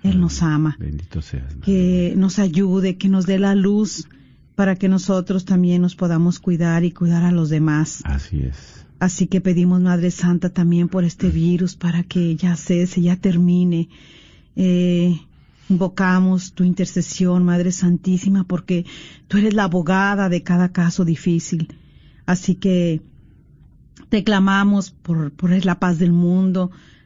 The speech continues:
Speaker 1: te clamamos, Madre Santísima, por todos los gobernantes también, para que puedan tomar buenas decisiones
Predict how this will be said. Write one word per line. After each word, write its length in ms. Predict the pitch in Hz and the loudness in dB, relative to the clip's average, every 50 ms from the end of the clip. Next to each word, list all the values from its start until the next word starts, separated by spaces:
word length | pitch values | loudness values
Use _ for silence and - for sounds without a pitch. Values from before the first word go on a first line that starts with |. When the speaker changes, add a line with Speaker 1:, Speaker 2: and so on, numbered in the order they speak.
| _ _ | _ _
Speaker 1:
te 120 | - 196 170 | -4 -4 -2
clamamos, 680 | - 190 180 175 180 180 180 185 185 185 180 175 170 - | 0 2 2 2 2 2 2 2 2 2 0 0 0 0
Madre 300 | 180 175 170 175 170 180 | 0 0 0 0 0 -2
Santísima, 720 | 180 - 185 175 170 156 - 180 175 165 - 190 180 175 165 | -2 0 0 2 0 0 0 -2 -2 0 0 0 0 0 0
por 280 | 165 170 170 156 156 160 | -2 -4 -4 -4 -6 -6
todos 300 | - - 170 165 170 175 | -4 -2 0 0 0 0
los 220 | 175 170 165 170 | 0 0 0 0
gobernantes 840 | 170 175 165 160 165 147 156 170 170 170 175 175 175 - - 170 - | 0 -2 0 0 0 2 2 2 2 2 2 2 0 0 -2 -6 -4
también, 400 | - 170 160 165 170 170 170 170 | -2 0 0 2 2 2 0 0
para 220 | - 175 156 156 156 | -2 -2 -2 -4 -4
que 140 | - - 156 | -4 -6 -8
puedan 360 | - 170 165 165 165 165 170 | -4 -4 -2 0 0 0 0
tomar 320 | - 185 160 165 165 170 | -2 0 0 0 0 0
buenas 360 | 170 156 175 175 175 175 170 151 | 0 0 0 2 2 2 0 0
decisiones 880 | 170 160 - - 160 - - 180 175 175 175 175 180 180 180 - - | -2 -4 -4 -4 -6 -4 -2 0 0 2 2 2 0 0 -2 -6 -12